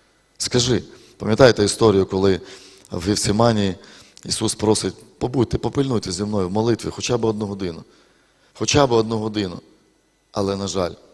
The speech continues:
учні були настільки втомлені. Ми не бачимо від чого, але вони були втомлені, і вони поснули. І перший раз, і другий. Але він їм каже: «Пильнуйте. Просто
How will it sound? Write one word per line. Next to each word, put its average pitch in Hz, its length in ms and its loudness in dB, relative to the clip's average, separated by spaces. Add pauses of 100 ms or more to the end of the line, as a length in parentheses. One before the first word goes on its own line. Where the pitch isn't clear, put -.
(320)
учні - 260 -10
були 90 200 -6
настільки 104 420 -6
втомлені. 98 480 -6 (760)
Ми 117 80 -6
не 139 80 -2
бачимо 135 400 0
від 123 140 -4
чого, 90 400 -4 (680)
але 107 220 0
вони 101 220 -2
були 98 200 -2
втомлені, 95 560 -4 (600)
і 107 60 -8
вони 95 420 -6
поснули. 95 500 -6 (800)
І - 20 -20
перший 117 380 0
раз, 92 300 -6 (520)
і 101 80 -12
другий. 92 440 -2 (540)
Але 104 220 -4
він 110 160 -4
їм 101 140 -4
каже: 95 320 -2 (500)
«Пильнуйте. 101 580 -2 (1600)
Просто - 340 -6